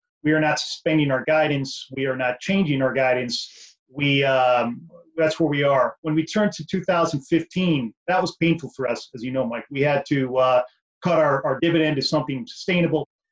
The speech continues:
It's been building back from then, but now that the dividend is sustainable, we have certainly no, no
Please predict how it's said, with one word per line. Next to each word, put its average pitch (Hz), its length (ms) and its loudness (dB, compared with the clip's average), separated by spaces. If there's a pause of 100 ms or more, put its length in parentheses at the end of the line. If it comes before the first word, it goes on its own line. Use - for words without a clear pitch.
(240)
It's - 420 -4
been 135 420 -2
building 165 360 2
back 151 300 0 (160)
from 135 180 -8
then, 151 400 0
but 156 160 -2
now 160 240 0
that 160 160 0
the 156 60 -4
dividend 151 460 2
is 143 140 -4
sustainable, 165 800 -2
we 156 160 0
have 147 120 2
certainly 151 380 -2
no, 135 300 -2 (100)
no 135 220 0